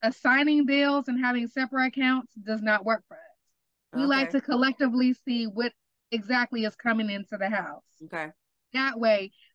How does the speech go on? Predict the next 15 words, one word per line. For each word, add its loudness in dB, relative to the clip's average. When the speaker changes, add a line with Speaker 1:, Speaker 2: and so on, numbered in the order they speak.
Speaker 1:
we -6
can -4
make -6
educated -4
decisions -8
on -2
where 0
funds -6
need -12
to -12
go. -4
Speaker 2:
Yes, -12
Speaker 1:
Um, -4
Speaker 2:
together. -4
Speaker 1:
yes, -6